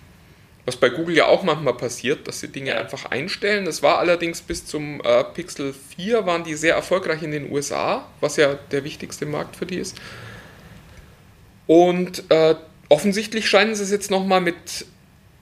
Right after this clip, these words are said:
Speaker 1: voller Kraft zu probieren, weil es eben auch viele Gerüchte gibt, dass Google für das Pixel sechs einen eigenen Chip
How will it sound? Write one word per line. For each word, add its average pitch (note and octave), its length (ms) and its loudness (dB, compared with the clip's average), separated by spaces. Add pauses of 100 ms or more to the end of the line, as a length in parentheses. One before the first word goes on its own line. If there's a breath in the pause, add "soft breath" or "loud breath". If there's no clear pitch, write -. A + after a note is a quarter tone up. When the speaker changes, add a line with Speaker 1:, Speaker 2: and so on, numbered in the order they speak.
Speaker 1:
voller F#3+ 420 6
Kraft - 460 -2
zu - 120 -6
probieren, C3+ 600 -2
weil C#3+ 380 4
es - 320 -4
eben D#3 200 -4
auch - 160 -4
viele F#3+ 300 -6
Gerüchte F#3 400 -4
gibt, F#3+ 320 -8
dass E3+ 200 -2
Google F#3 260 -6
für F3+ 320 -2
das F3 300 0
Pixel - 380 -8
sechs D#3 400 -4
einen D#3 180 -4
eigenen E3 420 -2
Chip - 280 -2